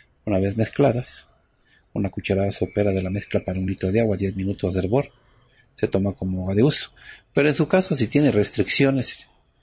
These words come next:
de que tome menos líquido, pues tendría que hervirlo un poco más para que tenga la cantidad adecuada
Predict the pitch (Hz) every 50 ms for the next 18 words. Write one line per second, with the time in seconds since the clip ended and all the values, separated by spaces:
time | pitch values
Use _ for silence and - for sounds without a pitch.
0 | _ _ _ _ _ _ _ _ _ _ _ - - - - - 123 120 120 110
1 | 104 120 123 123 117 - - 135 139 - - 113 113 123 139 - _ _ _ _
2 | _ _ _ _ _ _ _ _ _ _ _ _ - - - 104 98 101 107 107
3 | - - 95 95 107 107 107 95 90 - 107 - - 95 95 113 131 139 - -
4 | 101 92 92 - - 90 - - 107 107 101 95 92 - - 95 92 - 107 98
5 | 104 104 101 98 98 - - 127 120 - - 117